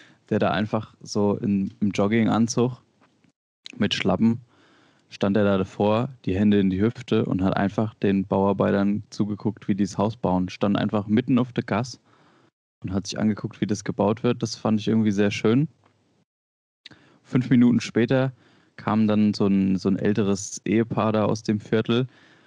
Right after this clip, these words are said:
Und da steht so ein Altkleidercontainer, aber nicht so einer vom Roten Kreuz, sondern irgendwie von so einer privaten Firma. Und der, der ist aus, aus Edelstahl. Der sieht, also allein der Altkleidercontainer sieht einfach schon teuer aus.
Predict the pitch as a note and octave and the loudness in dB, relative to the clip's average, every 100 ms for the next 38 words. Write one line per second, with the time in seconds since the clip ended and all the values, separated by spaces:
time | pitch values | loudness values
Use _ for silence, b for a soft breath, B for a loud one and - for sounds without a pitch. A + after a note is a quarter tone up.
0 | b b - G2+ A2+ A2 G#2+ - G#2 A#2 | b b -4 -2 0 0 0 0 0 -2
1 | - F#2+ F#2+ F2 G2 F2+ G2+ G2 F#2 G2+ | -2 0 0 0 -2 0 0 2 2 2
2 | B2 C3+ G#2 A2+ A2+ G#2+ G2 G#2+ G#2+ - | 2 0 0 0 0 0 0 0 0 0
3 | G#2 A2+ - G#2+ G2 G2+ G2+ G#2+ G2 F#2+ | 0 0 0 0 2 2 0 0 2 2
4 | F#2+ F2+ - F#2+ F#2+ G#2+ A2 G#2+ A2+ A#2 | 0 -2 -6 -2 -2 0 -2 -2 2 4
5 | A2+ G2+ G2 F#2+ F#2 - G2 G2 - G2+ | 4 2 2 2 0 0 0 0 0 0
6 | F#2+ - - G2+ - G#2+ A#2 G#2 - G#2+ | 0 -2 -4 -4 0 2 2 0 0 0
7 | G#2+ G2+ F#2 G2+ - - G2+ F#2+ - G2+ | 2 0 0 -2 -4 -4 0 0 0 0
8 | G2 G2 G#2+ A#2 G2+ B2 B2 F#2 F#2 F#2 | 2 2 4 2 2 0 0 -2 0 0
9 | F2+ G#2 F#2 F2+ G2 F#2 F#2 F#2+ - F2+ | -2 0 0 2 0 -2 -4 -6 -6 -4
10 | F#2+ F#2 F#2+ A2+ C3 | -2 0 0 0 -4